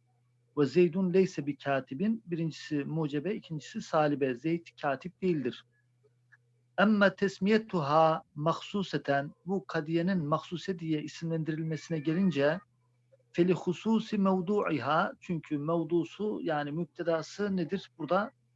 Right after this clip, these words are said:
muayyen bir kişidir. Ve kad yuqalu leha şahsiyeten eydan. Bazen buna, e, mahsuse denildiği gibi şahsiye de denilebilir. Li kevni mevdu'iha şahsen muayyenen.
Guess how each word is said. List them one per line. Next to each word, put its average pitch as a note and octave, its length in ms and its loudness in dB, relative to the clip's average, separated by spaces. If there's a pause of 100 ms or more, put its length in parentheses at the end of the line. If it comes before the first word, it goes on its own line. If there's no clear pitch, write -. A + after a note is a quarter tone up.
(640)
muayyen F3 500 4
bir D#3 100 -2
kişidir. - 520 -6 (480)
Ve D#3+ 100 4
kad F3 200 0
yuqalu F#3+ 580 2
leha G3 300 2
şahsiyeten F3 1120 -4
eydan. D#3+ 640 2 (220)
Bazen D3+ 460 2
buna, E3+ 320 -4 (920)
e, C#2+ 60 -4 (460)
mahsuse D#3+ 600 -4
denildiği E3 500 -2
gibi F3 180 -8
şahsiye E3 560 -4
de F3+ 140 -4
denilebilir. D3+ 720 -2 (160)
Li D#3+ 120 -2
kevni G3 380 2
mevdu'iha E3+ 800 0
şahsen F3+ 640 -2
muayyenen. D#3 800 2